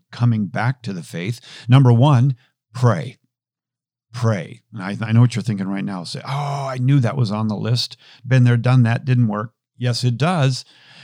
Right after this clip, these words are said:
It does. And it's not a one-time thing. It's not something where we just pray, you know, uh, here and there, but we storm heaven and we pray. We pray extemporaneously.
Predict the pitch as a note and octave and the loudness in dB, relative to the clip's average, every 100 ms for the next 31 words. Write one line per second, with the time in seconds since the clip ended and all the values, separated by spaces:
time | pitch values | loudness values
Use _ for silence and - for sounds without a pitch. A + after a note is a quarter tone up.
0 | - - B2+ A#2 C3+ C#3 B2 - B2 B2+ | -14 2 4 6 4 4 2 4 4 4
1 | D3 G3 G#3 D3+ E3 C3+ D3 C3 - D3+ | 2 2 2 2 2 4 4 4 2 0
2 | G2 - C#3 F#3 E3 C#3+ D3 B2 B2+ A2 | 0 -2 -4 -4 -6 -2 0 0 0 -2
3 | A2 - - A#2+ A#2 A2+ G#2 F2+ F2 G#2+ | -4 -6 -8 -2 0 0 -2 -4 -6 -8
4 | - - - - _ - F#2+ G2 G2+ G2+ | -12 -20 -20 -20 _ -10 -6 -4 -4 -6
5 | A2 A#2+ A#2 G#2+ A2+ G#2+ A#2+ C3 B2 - | 4 4 6 2 0 0 -2 0 0 0
6 | - C#3 D#3 B2+ G#2 E3+ D#3+ F#2+ A#2+ A#2 | 2 2 4 2 2 0 0 2 -2 -2
7 | A#2 D3 D3+ D#2 G2 A2+ A#2 B2 A#2+ A2 | -2 0 -2 -4 -8 -8 -4 0 0 -2
8 | - - G#2+ - G#2 F2 C#2 D2 A2 D#3+ | -12 -14 -12 -6 -6 -6 -12 -6 -2 0
9 | D#3 - F#3+ A#3 | 0 0 -2 -4